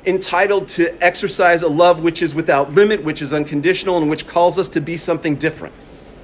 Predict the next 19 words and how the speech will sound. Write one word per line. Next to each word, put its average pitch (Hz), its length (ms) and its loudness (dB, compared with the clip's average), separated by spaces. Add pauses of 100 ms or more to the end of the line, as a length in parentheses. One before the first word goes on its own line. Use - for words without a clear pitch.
(840)
even 180 320 2
when 190 140 6
it's 175 220 -2
tough - 360 0
for 156 160 2
us. - 320 0 (1400)
That's 220 320 2
why 170 400 4
Paul 185 340 2
is 180 120 0
concerned 170 440 -2
about 151 260 2
some 165 240 -2
people 156 400 -6
eating 165 420 0 (280)
and 165 160 2
some 180 200 2
people 170 300 -2
not. 156 320 2